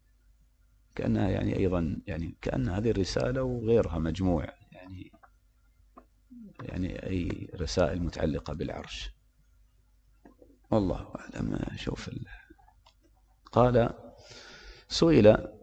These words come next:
رحمه الله تعالى: "ما تقول في العرش؟ هل هو كري أم لا؟ وإذا كان كريا والله من ورائه محيط به بائن عنه،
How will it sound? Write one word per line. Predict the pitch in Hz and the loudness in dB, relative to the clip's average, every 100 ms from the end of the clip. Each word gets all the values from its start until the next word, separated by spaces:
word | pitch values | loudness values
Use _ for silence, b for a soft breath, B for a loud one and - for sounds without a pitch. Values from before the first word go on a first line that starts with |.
| - - - | -20 -20 -2
رحمه | 98 95 95 90 | 4 4 6 4
الله | 87 82 | 6 4
تعالى: | - 90 90 | 4 4 6
"ما | 92 104 | 6 6
تقول | 98 90 - 117 107 | 6 2 4 6 6
في | 92 | 6
العرش؟ | 82 78 92 82 - - - - | 4 4 2 0 -4 -6 -8 2
هل | 104 | 4
هو | 92 92 | 10 10
كري | 85 90 90 92 95 110 110 107 - | 10 6 8 8 6 6 6 4 4
أم | 85 | 4
لا؟ | 80 85 85 _ _ b b b - | 4 2 -2 _ _ b b b -4
وإذا | 90 98 | 0 2
كان | - 90 90 | 6 6 6
كريا | - 90 82 90 85 80 73 - - | 4 6 6 6 4 0 -4 -8 0
والله | 87 85 87 | 6 8 8
من | 82 87 | 6 2
ورائه | 82 82 90 - 87 82 | 2 4 4 4 0 0
محيط | 85 76 - 98 - | 0 2 4 4 6
به | 87 80 85 85 85 | 2 2 0 2 0
بائن | 87 98 107 92 85 | 4 4 6 2 2
عنه، | 87 87 | 0 -2